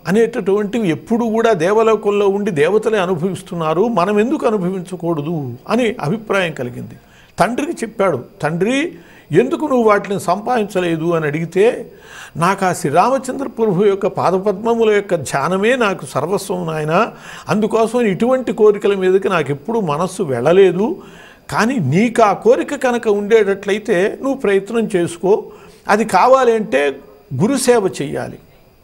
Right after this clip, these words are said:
అందువల్ల గురుసేవ చేసుకుని ఆ ప్రయోజనాన్ని సాధించుకోమనంటే," అప్పుడు నీలుడు వెళ్ళి గురువుగారైనటువంటి రాక్షస గురువు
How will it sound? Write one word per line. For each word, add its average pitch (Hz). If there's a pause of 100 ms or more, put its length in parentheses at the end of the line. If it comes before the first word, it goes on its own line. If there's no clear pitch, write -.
(240)
అందువల్ల 190
గురుసేవ 240
చేసుకుని 220 (300)
ఆ 190
ప్రయోజనాన్ని 208
సాధించుకోమనంటే," 175
అప్పుడు 170
నీలుడు 185
వెళ్ళి 175 (360)
గురువుగారైనటువంటి 170
రాక్షస 185
గురువు 160